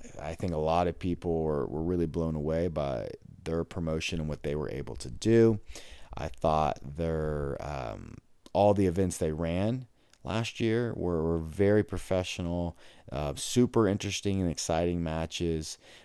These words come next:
really showcased different grapplers from all over the world. Um, I liked the format. I liked the rule set. The prize money was crazy, and it seems like the prize money for this upcoming year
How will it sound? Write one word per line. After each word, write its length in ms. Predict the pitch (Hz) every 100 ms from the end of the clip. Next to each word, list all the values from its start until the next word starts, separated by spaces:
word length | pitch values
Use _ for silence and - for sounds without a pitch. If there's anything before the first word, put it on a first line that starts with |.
| -
really 420 | 95 113 139 127
showcased 840 | - - 101 104 - 101 101 - - 80
different 400 | 92 - 90 69
grapplers 440 | 85 82 - 90
from 200 | - 87
all 180 | - 82
over 180 | 76 73
the 80 | 73
world. 640 | 78 101 107 104 104 - -
Um, 360 | 78 71 64 -
I 100 | 76
liked 280 | 73 73 -
the 80 |
format. 540 | 71 - 104 104 101 92
I 40 |
liked 240 | 69 71 -
the 60 |
rule 300 | 67 90 98
set. 480 | 92 - 92 90 - - - -
The 80 | 73
prize 680 | - - 98 95 104 104 104
money 420 | 98 101 101 101
was 220 | 82 85
crazy, 680 | - 95 95 90 92 92 58
and 120 | 78
it 80 | -
seems 440 | - 110 113 101
like 340 | 95 90 87 -
the 80 |
prize 340 | 90 - 92 90
money 260 | 92 90
for 160 | 87 85
this 220 | 82 78 -
upcoming 560 | 113 - 110 95 85
year 340 | 85 82 82